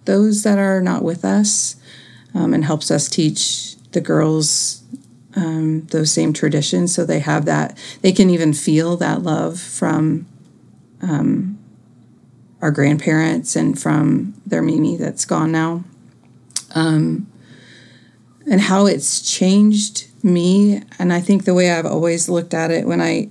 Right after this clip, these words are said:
interviewed for my very first teaching job, uh, one of the questions, and it, it actually struck me as a really hard question, um,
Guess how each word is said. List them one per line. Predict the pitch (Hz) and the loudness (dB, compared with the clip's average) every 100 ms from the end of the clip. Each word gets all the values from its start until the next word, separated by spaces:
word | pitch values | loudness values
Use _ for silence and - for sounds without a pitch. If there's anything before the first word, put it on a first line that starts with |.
| - - | -8 0
interviewed | 185 190 180 165 | 2 4 2 0
for | 160 170 | -2 -2
my | 165 | 0
very | 165 165 165 | 0 0 0
first | 165 156 - | -2 -4 -4
teaching | 175 - 160 | -4 -2 0
job, | 156 143 143 143 - - - - - - - | 0 2 0 -2 -6 -14 -20 -20 -20 -20 -4
uh, | - 151 | 0 2
one | 160 165 | 2 2
of | |
the | 165 | 0
questions, | 160 151 - 165 151 170 | 0 0 0 0 0 2
and | 165 | 0
it, | - - - | -2 -8 -8
it | - | 0
actually | 151 180 151 | 0 2 0
struck | - 160 156 - | 0 0 0 0
me | 147 | 2
as | 139 156 | 2 0
a | |
really | 147 170 | 0 2
hard | 139 170 180 | 0 0 0
question, | - 165 - - 147 143 151 - | 0 -4 -2 0 2 4 0 0
um, | 156 151 147 151 180 | 0 2 4 2 -2